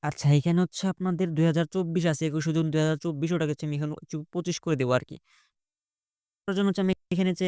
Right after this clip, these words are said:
আ, লেয়ার আসলাম, এডিটে আসলাম, এডিটে এখান থেকে কলামে ক্লিক করলাম, ক্লিক করার পর এখানে চব্বিশের জায়গায় শুধু হচ্ছে আমি এখানে পঁচিশ করে দিয়ে ওকে, then ওকেতে প্রেস করলাম, that's it, আমাদের কিন্তু এখানে পঁচিশ হয়ে গেছে। তো আপনারা সব চাইলে কিন্তু যেকোনো প্রকার, যেকোনো লেখাকে চে-, চেঞ্জ করে আপনাদের মন মতো কিন্তু করে নিতে পারবেন।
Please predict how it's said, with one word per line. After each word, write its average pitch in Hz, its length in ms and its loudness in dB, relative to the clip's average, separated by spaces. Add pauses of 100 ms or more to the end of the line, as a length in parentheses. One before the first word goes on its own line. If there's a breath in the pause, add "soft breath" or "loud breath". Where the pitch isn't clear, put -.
আ, 135 300 2
লেয়ার 156 240 4
আসলাম, 170 280 2
এডিটে 151 240 0
আসলাম, 160 280 -2
এডিটে 143 220 -2
এখান 151 120 0
থেকে 147 200 0
কলামে 151 300 0
ক্লিক 147 220 -4
করলাম, 165 260 0
ক্লিক 156 180 -4
করার 151 180 -2
পর 151 100 -2
এখানে 151 180 0
চব্বিশের 151 320 -2
জায়গায় 143 180 0
শুধু 143 180 -2
হচ্ছে 143 200 -2
আমি 147 100 -2
এখানে 151 200 0 (460 loud breath)
পঁচিশ 165 300 -2
করে 160 180 -2
দিয়ে 160 120 2
ওকে, 151 160 0
then 143 200 0
ওকেতে 151 240 -2
প্রেস 156 160 -4
করলাম, 160 180 -4
that's 143 200 0
it, 127 80 -4
আমাদের 135 240 0
কিন্তু 143 220 -2
এখানে 147 140 0
পঁচিশ 143 340 -4
হয়ে 135 120 0
গেছে। 127 120 0
তো - 80 -6
আপনারা 147 160 -4
সব 156 260 -2
চাইলে 160 240 0
কিন্তু 165 200 0
যেকোনো 156 300 -2
প্রকার, 156 280 2 (360 loud breath)
যেকোনো 151 240 2
লেখাকে 151 380 2
চে-, - 240 -6
চেঞ্জ 147 220 -2
করে 156 140 -4
আপনাদের 147 260 -2
মন 147 180 2
মতো 143 180 0
কিন্তু 139 220 -2
করে 165 180 0
নিতে 160 180 0
পারবেন। 123 320 4